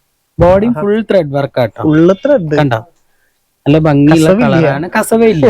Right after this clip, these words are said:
Speaker 2: <laughs> കസവയില്ല.
Speaker 1: കസവയില്ല. ഫുൾ ത്രെഡ്.
Speaker 2: ഇതിന്റെ പ്രൈസ് എത്ര
Speaker 1: ഇതില്
Speaker 2: വരും നമുക്ക്?
Speaker 1: യെല്ലോ, ആ, ഒരു ത്രെഡിന്റെ കൂടെ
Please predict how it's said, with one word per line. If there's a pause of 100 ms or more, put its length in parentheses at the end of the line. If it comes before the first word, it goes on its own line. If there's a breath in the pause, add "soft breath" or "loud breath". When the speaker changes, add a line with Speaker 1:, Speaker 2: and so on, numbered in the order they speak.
(100)
Speaker 2:
<laughs>
കസവയില്ല.
Speaker 1:
കസവയില്ല.
ഫുൾ
ത്രെഡ്. (140)
Speaker 2:
ഇതിന്റെ
പ്രൈസ്
എത്ര
Speaker 1:
ഇതില്
Speaker 2:
വരും
നമുക്ക്?
Speaker 1:
യെല്ലോ, (420)
ആ, (260)
ഒരു
ത്രെഡിന്റെ
കൂടെ